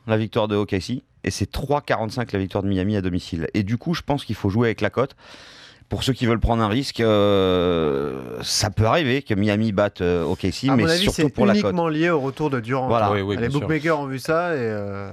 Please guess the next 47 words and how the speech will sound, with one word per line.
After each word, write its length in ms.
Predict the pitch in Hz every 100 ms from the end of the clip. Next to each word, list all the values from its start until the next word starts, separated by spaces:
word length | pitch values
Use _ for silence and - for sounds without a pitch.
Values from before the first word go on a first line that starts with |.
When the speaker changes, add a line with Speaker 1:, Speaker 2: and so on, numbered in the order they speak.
| 113
Speaker 1:
Ouais. 140 | 117 - _ -
Speaker 2:
et 40 |
Speaker 1:
Mais 80 | 147
Speaker 2:
ça 60 |
a 20 | 123
Speaker 1:
du 60 |
Speaker 2:
tout 80 | -
Speaker 1:
coup, 60 | 180
Speaker 2:
changé, 220 | 233 220 104
hein. 80 | 113
Speaker 1:
du 160 | 123 147
coup, 300 | 185 208 170
euh, 460 | 139 127 123 113 113 _ _ -
comme 260 | 220 208 -
sur 160 | -
le 60 | 139
match 160 | 131 -
précédent, 420 | 123 113 117 107
je 80 | 104
vous 80 | 117
propose 280 | 117 113
la 80 | 101
simonade, 400 | - 104 113 113
mais 140 | 101 98
comme 220 | 117 113
tu 100 | -
m'as 120 | 107
parlé 240 | 98 95 98
des 80 |
moins 160 | 98 98
de 40 |
cinq 180 | 90 95
points, 160 | - 95
ça 120 | 92
marche, 320 | 101 131 - - -
parce 120 | -
que 100 | 98
c'est 260 | - 95 -
Miami 460 | 120 165 156 127 95 _ _
ou 200 | 160 175 -
O 80 | 120
K 140 | 120
C 160 | - 135
par 160 | 87
moins 180 | 98 156
de 60 | 127
huit 220 | 156 -